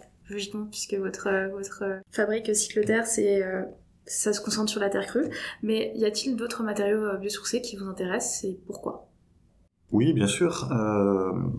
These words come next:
Speaker 2: effectivement, je, je parle beaucoup de ces matériaux, mais il y en a d'autres.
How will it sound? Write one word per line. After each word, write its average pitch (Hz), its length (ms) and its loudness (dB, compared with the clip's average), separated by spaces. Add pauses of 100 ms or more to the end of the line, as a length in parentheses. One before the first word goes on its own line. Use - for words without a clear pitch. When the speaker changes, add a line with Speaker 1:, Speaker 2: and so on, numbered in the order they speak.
(260)
Speaker 2:
effectivement, 104 540 4
je, 98 180 0
je 95 120 -8
parle 92 220 0
beaucoup 104 260 2
de 98 100 2
ces 90 160 -2
matériaux, 101 500 4
mais 90 340 -4 (240)
il 95 100 0
y 87 80 0
en 85 80 4
a 85 80 4
d'autres. 123 420 2